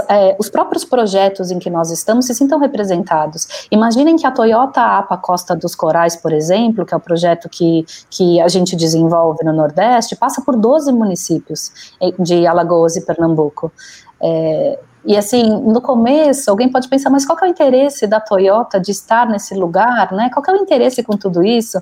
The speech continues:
É, o nosso interesse declarado é ajudar as comunidades que a gente vive, porque a gente tá falando de algo que tudo caminha junto, né?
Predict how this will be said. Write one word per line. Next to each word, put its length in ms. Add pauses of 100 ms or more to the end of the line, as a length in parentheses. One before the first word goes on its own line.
(580)
É, 380
o 60
nosso 300
interesse 560 (200)
declarado 1080
é 120
ajudar 280
as 100
comunidades 420
que 80
a 20
gente 260
vive, 400 (400)
porque 800
a 60
gente 180
tá 100
falando 320
de 140
algo 580 (280)
que 120
tudo 160
caminha 380
junto, 480
né? 180